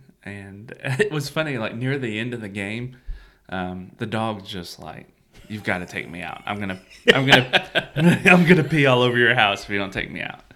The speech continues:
So I took him out, but every, when I took him outside, you can hear, like,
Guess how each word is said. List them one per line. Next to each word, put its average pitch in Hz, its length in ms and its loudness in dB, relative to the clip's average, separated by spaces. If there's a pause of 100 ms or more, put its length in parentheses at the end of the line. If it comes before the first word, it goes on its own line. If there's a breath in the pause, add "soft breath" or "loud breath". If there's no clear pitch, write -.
(400 loud breath)
So 175 680 2 (420 loud breath)
I 143 100 -2
took 196 260 2
him 147 120 -2
out, 143 280 4
but 120 240 4
every, 156 220 4 (200)
when 139 180 -2
I 131 80 4
took 208 200 -2
him 170 120 -2
outside, 135 500 0
you 113 80 -4
can 107 160 -6
hear, 127 320 -4
like, 92 360 -6